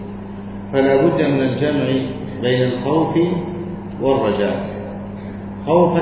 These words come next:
يسوق العبد إلى طاعة الله، وأما الخوف الذي يقطعه عن عبادة الله فهذا الخوف ممنوع، وهو خوف الجهال. وأما خوف أهل العلم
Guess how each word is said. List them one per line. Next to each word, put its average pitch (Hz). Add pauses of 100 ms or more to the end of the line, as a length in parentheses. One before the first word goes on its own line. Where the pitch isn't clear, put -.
(160)
يسوق 170
العبد 135 (1000)
إلى 135
طاعة 139
الله، 104 (1700)
وأما 165
الخوف 170
الذي 151
يقطعه 160
عن 139
عبادة 135
الله 160 (540)
فهذا 147
الخوف 135
ممنوع، 131
وهو 151
خوف 131
الجهال. 110 (1200)
وأما 151
خوف 170
أهل 139
العلم 135